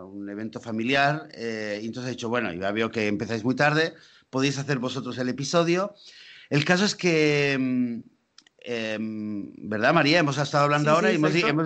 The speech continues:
Speaker 1: hemos,
Speaker 2: <laughs>
Speaker 1: hemos dicho que es una epi-, es una entrevista que, mm, nos hacía mucha, mucha ilusión. Te-, queríamos hablar de muchos temas muy interesantes. Entonces hemos dicho, "Mira, venga, a ver, en vez de hacerlo súper rápido y de, y de pasar de puntillas por,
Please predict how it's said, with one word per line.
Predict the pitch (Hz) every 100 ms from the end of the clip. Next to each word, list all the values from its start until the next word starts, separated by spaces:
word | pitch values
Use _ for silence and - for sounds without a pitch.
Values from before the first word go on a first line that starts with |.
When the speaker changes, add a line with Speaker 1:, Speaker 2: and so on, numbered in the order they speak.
| 160
Speaker 1:
hemos, | 247 226 -
Speaker 2:
<laughs> | 156
Speaker 1:
hemos | 185
dicho | 185 196 170
que |
es | 170
una | 175
epi-, | 170 175
es | 156 160
una | 170 170 165
entrevista | 156 160 170 160 143 117
que, | - 127 117 113
mm, | 110 107 113
nos | 113 131
hacía | 147 147
mucha, | 147 175 170
mucha | 160 151
ilusión. | 156 156 185 180 - - - _
Te-, | 156
queríamos | - 131 147 170
hablar | 160 156
de | 151
muchos | 143 151 -
temas | 143 131
muy | 127 165
interesantes. | 170 151 156 190 185 208 - - - -
Entonces | 156 190
hemos | 170
dicho, | 156 123
"Mira, | 120 156 92 -
venga, | 139 101 71
a | 67
ver, | 127 123
en | 107
vez | 127
de | 147
hacerlo | 151 147 151 147
súper | 147 143 135 120
rápido | 156 185 170 160 170 180
y | 143
de, | 127 120 120 120 117 120 120 - - - _ _
y | 131
de | 143
pasar | - 156 151
de |
puntillas | 160 151 151 185 160 120 -
por, | 117 107